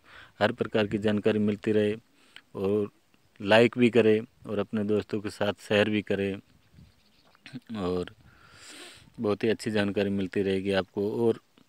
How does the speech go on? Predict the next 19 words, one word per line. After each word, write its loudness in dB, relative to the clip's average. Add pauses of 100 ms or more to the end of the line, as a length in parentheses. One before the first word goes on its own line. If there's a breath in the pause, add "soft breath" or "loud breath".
(280)
जल्दी 4 (340)
अगले 4
वीडियो 4
में 4
हम 2
लाएंगे 2
आपके -2
लिए -2 (120)
बहुत 4
ही 4
अच्छी -4
जानकारी 0
जो 0 (640 loud breath)
आपके -2
लिए 2
बहुत 0
ही 0 (120)
फ़ायदेमंद 0
होगी। -2